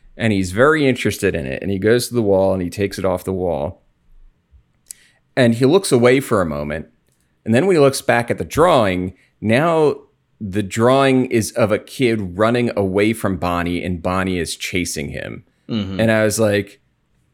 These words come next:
Speaker 1: Okay,
Speaker 2: That's,
Speaker 1: that's
Speaker 2: pretty
Speaker 1: cool.
Speaker 2: cool. Yeah.
Speaker 1: Yeah.
Speaker 2: Yeah, pretty cool.
Speaker 1: <coughs> I like it.
Speaker 2: Credit
Speaker 1: More of
Speaker 2: where
Speaker 1: that,
Speaker 2: credit's
Speaker 1: please.
Speaker 2: due. Yeah, sure.
Speaker 1: Um, so, uh,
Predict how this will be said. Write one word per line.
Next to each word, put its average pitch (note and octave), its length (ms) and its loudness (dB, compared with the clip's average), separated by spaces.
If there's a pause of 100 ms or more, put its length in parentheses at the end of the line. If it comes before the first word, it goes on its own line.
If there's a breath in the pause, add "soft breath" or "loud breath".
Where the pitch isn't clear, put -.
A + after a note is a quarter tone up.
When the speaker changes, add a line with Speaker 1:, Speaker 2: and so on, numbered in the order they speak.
(480)
Speaker 1:
Okay, G2 380 0
Speaker 2:
That's, C#4 180 -6 (160)
Speaker 1:
that's F4+ 200 2
Speaker 2:
pretty B3 180 6
Speaker 1:
cool. D#3 200 8 (120)
Speaker 2:
cool. - 180 -14 (320)
Yeah. D4 100 2
Speaker 1:
Yeah. G#2 280 2 (520 soft breath)
Speaker 2:
Yeah, C4+ 260 0 (160)
pretty C#4+ 140 4
cool. - 180 6
Speaker 1:
<coughs> - 1040 -4
I A3+ 60 2
like G#3 220 4
it. - 180 -12 (440)
Speaker 2:
Credit F3 180 6
Speaker 1:
More G3+ 60 8
of D3+ 60 4
Speaker 2:
where B2 60 6
Speaker 1:
that, F2 60 2
Speaker 2:
credit's B2+ 300 2
Speaker 1:
please. D3 140 2
Speaker 2:
due. - 100 -8 (340)
Yeah, B3+ 220 4
sure. A3 280 2
Speaker 1:
Um, A2 600 4 (2250 soft breath)
so, C#3 840 8 (140)
uh, A2 680 6